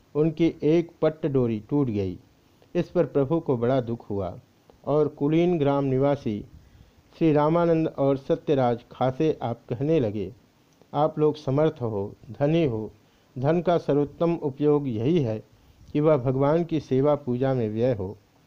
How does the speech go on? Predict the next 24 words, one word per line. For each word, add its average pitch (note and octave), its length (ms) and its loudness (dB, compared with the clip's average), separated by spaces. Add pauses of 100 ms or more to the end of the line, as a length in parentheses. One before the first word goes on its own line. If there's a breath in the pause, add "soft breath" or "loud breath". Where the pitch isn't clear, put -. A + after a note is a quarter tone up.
(380 soft breath)
इस E3 160 -2
काम E3+ 280 2
को F3 160 0
आप D3 320 0
अपने C#3+ 300 0
जिम्मे C#3 340 2
ले B2 160 0
लें। G#2+ 240 -6 (460)
प्रतिवर्ष E3 520 2
अपने D#3 380 0
यहाँ C3+ 340 2
से A2+ 280 -4 (440 soft breath)
भगवान D3 440 2
की E3 180 -2
सुंदर D#3 440 0
सी D#3+ 200 -2
मजबूत C3+ 540 0 (160)
पट्ट D3+ 220 0
डोरी C3+ 340 2
बनाकर A#2 560 -2 (460 soft breath)
रथोत्सव E3 580 0
के E3 180 -2
समय C#3 300 -2
साथ B2+ 300 -4